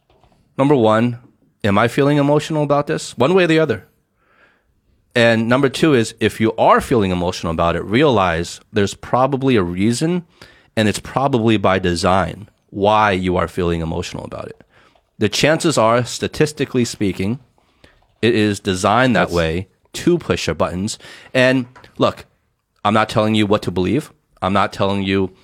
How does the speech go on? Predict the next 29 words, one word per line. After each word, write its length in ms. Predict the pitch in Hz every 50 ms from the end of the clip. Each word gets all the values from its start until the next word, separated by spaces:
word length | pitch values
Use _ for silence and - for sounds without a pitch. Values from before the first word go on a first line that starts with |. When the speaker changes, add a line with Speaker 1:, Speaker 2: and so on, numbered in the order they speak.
| - _ -
Speaker 1:
what 220 | - 101 107 -
you 80 | 95 92
should 200 | - 104 90 -
think. 300 | - 113 156 - - - _ _ _ _ _ _ _ _ _ _ _ _ _ _ _ _ _ - _ _ _ _ _ _ _ _ _
But 240 | - 120 113 117 -
just 240 | - 131 123 - -
know 720 | 110 123 123 113 113 120 147 165 127 92 85 71 - - _ _ _ _ _ _ _ _ _ _ _ _ -
that 260 | 127 113 117 110 -
there 200 | - 117 113 120
is 580 | - 117 117 123 123 117 113 110 - - - - _ _ _ _ _ _ _ - -
an 100 | 107 - -
active 580 | - 123 139 147 - - - 139 127 123 117 117
agenda 720 | 107 104 101 110 107 117 127 110 95 85 82 80 92 - _ _ _ _ _ -
to 160 | - 123 110
push 260 | - - 113 - -
your 100 | 110 92
buttons 500 | 85 98 104 87 87 85 90 - - - _ _
when 120 | - 104 95
you're 80 | 92 87
feeling 240 | - 110 98 101 104
emotional. 400 | 107 131 185 180 - - 113 - _ _ -
Speaker 2:
That's, 320 | - 113 117 117 - - - _ _ _ _ - - -
I 180 | - 131 127
love 300 | 120 120 123 117 117 104
that, 220 | 101 95 85 73 -
because 360 | - - 117 107 98 - - -
I 140 | 120 110 95
think 320 | - - 127 120 117 -
that, 240 | 117 101 95 82